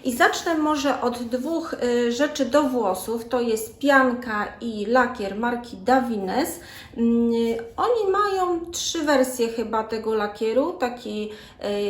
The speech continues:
lżejszy, średni i mocny. Ja tym razem nie pamiętam, na który, chyba się na ten najmocniejszy zdecydowałam. W każdym bądź razie, e, zarówno lubię ten średni, jak i ten bardzo mocny.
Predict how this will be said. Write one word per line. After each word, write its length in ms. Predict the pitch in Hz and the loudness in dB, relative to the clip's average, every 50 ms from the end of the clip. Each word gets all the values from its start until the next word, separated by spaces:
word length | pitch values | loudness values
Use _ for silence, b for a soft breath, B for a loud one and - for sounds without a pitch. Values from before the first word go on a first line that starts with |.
| 196 202 208 208 - - - | -4 -4 -8 -8 -8 -6 -4
lżejszy, 800 | 233 247 262 - 381 392 392 370 370 - - - 330 330 311 294 | -4 -4 0 0 2 2 2 2 0 0 -2 -4 -4 -4 -4 -4
średni 840 | - - 269 262 285 302 294 294 302 285 277 269 254 - - 233 247 | -2 0 2 2 2 2 0 2 2 4 4 4 2 2 0 -2 0
i 60 | 233 | 0
mocny. 580 | 226 226 214 196 190 190 - - - 208 208 226 269 349 381 B B B B B B B | 0 0 0 0 -2 -2 -6 -8 -6 -4 0 0 0 0 -2 B B B B B B B
Ja 160 | 285 294 392 | -4 -2 -2
tym 240 | 440 415 403 370 349 | -2 0 -2 -2 0
razem 320 | 359 349 339 330 330 311 311 | 0 0 0 0 0 0 0
nie 100 | 320 294 | -2 0
pamiętam, 460 | - 302 285 262 247 247 226 220 220 | 0 2 2 2 2 0 -2 -2 -2
na 80 | 214 | -4
który, 220 | 208 - - 233 240 | -4 -2 -2 -2 -2
chyba 280 | 240 359 359 339 320 | -2 -2 0 0 0
się 160 | - - - 294 | 0 0 0 0
na 180 | 285 277 277 | 0 0 0
ten 140 | 277 269 269 | 2 2 2
najmocniejszy 720 | 262 262 254 254 247 247 247 - 233 208 202 - - 202 | 4 4 4 4 2 2 0 -4 -2 -2 -2 -4 -6 -8
zdecydowałam. 680 | 196 - 208 202 - 214 190 190 202 202 233 254 302 - | -6 -6 -6 -6 -6 -6 -6 -6 -4 0 2 2 2 2
W 40 | |
każdym 280 | - 415 427 403 370 359 | -2 -2 -2 0 0 0
bądź 220 | 349 339 330 330 | 0 0 0 0
razie, 280 | 330 320 311 294 294 277 B B B B B B - | 0 0 0 0 0 -2 B B B B B B 2
e, 640 | 254 254 247 247 247 247 240 240 - - - - 262 | 4 6 6 6 4 2 2 0 -4 -8 -10 -6 0
zarówno 420 | 277 330 330 359 349 349 339 330 | 2 2 2 2 0 2 2 2
lubię 260 | 311 302 262 262 262 | 2 4 4 4 4
ten 160 | 262 254 240 247 | 4 2 0 0
średni, 540 | - - 320 339 349 349 349 330 311 302 277 | -2 -2 -2 -2 -2 0 2 2 4 4 4
jak 240 | 269 269 269 262 | 4 2 2 0
i 60 | 269 240 | -4 -2
ten 440 | - 254 233 233 233 226 220 214 220 | -2 -2 0 0 0 -2 -2 0 2
bardzo 360 | 254 277 269 262 - 269 262 | 2 4 4 2 2 2 2
mocny. 440 | 254 262 254 254 - 277 277 269 | 4 2 0 0 -2 -4 -2 -4